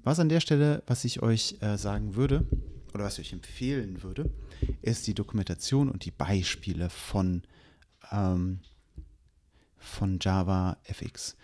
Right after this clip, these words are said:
Wenn ihr den Links folgt hier unten, kommt ihr zu, ähm, kommt ihr zu, ähm, Dokumentation und Anleitung, wie das genau funktioniert. Und da könntet ihr dann an der Stelle auch einfach den Anleitungen folgen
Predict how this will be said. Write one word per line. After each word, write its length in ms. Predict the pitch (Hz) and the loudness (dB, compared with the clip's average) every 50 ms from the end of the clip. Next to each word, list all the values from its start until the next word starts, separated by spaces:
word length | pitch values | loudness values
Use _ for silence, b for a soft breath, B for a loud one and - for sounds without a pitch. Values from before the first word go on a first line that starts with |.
| b b b b | b b b b
Wenn 120 | - 110 | 2 4
ihr 140 | 120 123 123 | 6 6 6
den 160 | 110 107 104 | 6 6 6
Links 280 | 113 151 185 180 - - | 6 6 4 4 2 0
folgt 320 | - - 208 214 214 - | 2 4 4 4 4 2
hier 100 | - 139 | 0 2
unten, 340 | 135 143 165 175 151 160 165 - _ _ _ _ _ _ _ _ _ _ _ _ _ - - - | 2 2 4 2 2 0 0 -2 _ _ _ _ _ _ _ _ _ _ _ _ _ -18 -16 -4
kommt 200 | - - 147 139 | 0 2 4 6
ihr 120 | 139 131 | 4 4
zu, 480 | - - - 123 117 117 117 117 117 - - - | 4 2 2 4 4 6 6 6 4 4 4 4
ähm, 400 | 110 107 104 104 101 101 101 - b b b b b b b b b b - - | 4 6 6 6 4 2 0 -2 b b b b b b b b b b -18 -6
kommt 240 | - - 117 107 - | -2 0 0 2 2
ihr 100 | 107 - | 0 0
zu, 720 | - - - - - 104 104 101 98 95 92 92 92 - - - _ _ | 0 -2 -2 -2 -2 -4 -4 -2 -2 -2 0 0 -2 -2 -4 -8 _ _
ähm, 460 | - 92 90 90 90 90 87 87 90 | 0 2 4 4 4 2 2 0 0
Dokumentation 680 | - 113 - - 104 92 - 95 - - - 196 170 139 | -2 -4 -2 0 0 0 0 -2 0 2 4 4 4 4
und 180 | 113 - - - | 4 2 0 2
Anleitung, 600 | 117 120 117 113 113 113 110 - - 107 107 104 B B B B B B _ - | 2 4 4 6 4 4 2 2 0 -2 -2 -4 B B B B B B _ -2
wie 140 | 117 120 | 0 2
das 440 | 107 117 101 98 - - - - - | 4 4 4 4 2 -2 -4 -6 -4
genau 280 | - 104 101 98 101 101 | -2 2 4 4 4 2
funktioniert. 800 | - - - 92 - - - 120 139 185 214 220 214 - - | 2 -2 -6 -8 -8 -4 0 2 4 4 4 4 2 0 -4
Und 240 | 196 139 120 113 - | 0 2 2 6 8
da 220 | 113 113 127 131 127 | 8 8 8 8 6
könntet 480 | - - 131 123 117 110 107 - - | 4 2 2 4 4 2 -2 -6 -4
ihr 280 | 98 104 101 101 104 B B B B B B B B - - | 0 2 2 2 0 B B B B B B B B -6 -2
dann 200 | 107 101 95 - | 0 0 2 2
an 140 | 87 92 | 0 0
der 180 | - 98 95 92 | 2 2 2 2
Stelle 300 | - - - 92 87 85 | 0 -2 -2 0 0 0
auch 100 | 82 - | -2 -2
einfach 360 | - - 90 - - 95 85 | -2 -2 -2 -2 -2 -4 -4
den 180 | - - 85 - | -4 -4 -6 -2
Anleitungen 640 | - 101 101 95 92 90 90 - - - 143 160 156 | 0 0 2 4 4 4 4 2 2 0 0 0 -2
folgen 540 | - - - 107 101 104 113 120 143 143 | -4 -2 0 2 4 4 4 4 2 0